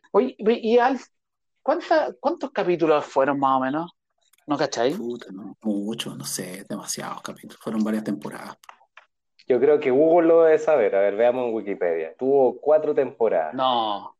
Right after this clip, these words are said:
Speaker 3: De veintitantos episodios cada
Speaker 1: O sea,
Speaker 3: uno.
Speaker 1: cien, más o menos.
Speaker 2: Casi cien capítulos.
Speaker 3: Claro, más o menos,
Speaker 2: Ah.
Speaker 3: casi cien capítulos, sí.
Speaker 1: Oye,
Speaker 2: Mira.
Speaker 1: cuatro temporadas nomás parece que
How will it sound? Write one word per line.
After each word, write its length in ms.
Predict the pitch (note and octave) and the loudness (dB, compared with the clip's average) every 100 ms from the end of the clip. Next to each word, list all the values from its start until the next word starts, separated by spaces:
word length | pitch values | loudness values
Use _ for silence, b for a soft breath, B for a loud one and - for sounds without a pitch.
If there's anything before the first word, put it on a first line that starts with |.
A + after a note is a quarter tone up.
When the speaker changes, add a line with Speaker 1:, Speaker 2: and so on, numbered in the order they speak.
| _ - _ _ | _ -20 _ _
Speaker 3:
De 460 | A#2 A#2 B2+ C#3+ B2+ | -4 2 4 4 2
veintitantos 1120 | A#2 A#2 A2+ A2+ - B2+ B2+ B2+ C3+ C3+ C#3+ | 2 2 0 -6 -10 -6 -4 0 0 0 0
episodios 580 | C3+ B2+ - C3 C3 A#2+ - | 0 -2 -4 0 2 0 -4
cada 260 | - B2+ A#2 | 0 4 4
Speaker 1:
O 20 | |
sea, 100 | G#2+ | 4
Speaker 3:
uno. 40 | - | 2
Speaker 1:
cien, 380 | F3 C#3+ G#2 _ _ - | 0 0 -2 _ _ -10
más 120 | C3+ | -6
o 60 | C3 | -2
menos. 100 | - | -2
Speaker 2:
Casi 140 | C#3+ | -4
cien 240 | - C#3+ C#3 | -4 -4 -4
capítulos. 600 | C#3+ A2+ F#2+ - - - _ _ _ _ | -4 -4 -6 -8 -18 -20 _ _ _ _
Speaker 3:
Claro, 320 | A2+ G2 F2+ | -6 -6 -6
más 140 | G2+ | -2
o 120 | G#2+ G#2 | 2 2
menos, 300 | G#2 F#2+ F2+ | 0 -2 -2
Speaker 2:
Ah. 20 | |
Speaker 3:
casi 240 | A#2 A2 A2 | -2 -2 -4
cien 200 | A#2 G#2+ | -6 -4
capítulos, 480 | G#2+ G2+ F#2 F2 F2 _ | -4 -4 -6 -8 -14 _
sí. 80 | F#2 - - _ _ _ | -16 -16 -20 _ _ _
Speaker 1:
Oye, 200 | - E3 F#3+ | 0 2 2
Speaker 2:
Mira. 100 | A3 | 0
Speaker 1:
cuatro 280 | E3 F3+ F#3 | 0 0 0
temporadas 520 | F#3 - D#3+ E3 F#3 | 0 0 0 2 2
nomás 280 | F#3+ G3+ G3+ | 4 2 2
parece 400 | F#3+ E3+ - F3 | 0 0 0 0
que 240 | E3 D#3 | 2 -2